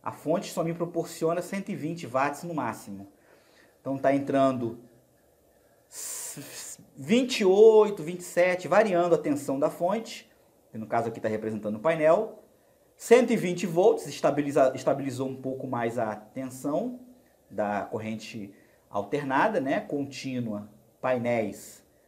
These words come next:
alternada, rede elétrica, e aqui a minha potência eu consigo ir monitorando. Eu não posso ficar muito tempo porque os mosfets não tão com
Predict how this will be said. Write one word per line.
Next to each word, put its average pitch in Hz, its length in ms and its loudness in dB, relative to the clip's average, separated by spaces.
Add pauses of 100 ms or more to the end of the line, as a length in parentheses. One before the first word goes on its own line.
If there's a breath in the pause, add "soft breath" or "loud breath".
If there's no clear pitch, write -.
(160 soft breath)
alternada, 120 960 -4
rede 110 220 -6
elétrica, 151 600 0
e 143 160 -4
aqui - 220 -6
a 139 80 -4
minha 127 140 -6
potência 156 480 -8
eu 165 40 -10
consigo 156 360 -10
ir 151 40 -8
monitorando. 151 840 -4 (160 loud breath)
Eu 151 60 -2
não 190 160 2
posso 170 260 4
ficar 165 160 0
muito 190 200 -4
tempo 208 260 -4
porque 202 180 -8
os 190 80 -4
mosfets 170 540 -4
não 175 120 -8
tão 160 340 -6 (420 loud breath)
com 165 260 0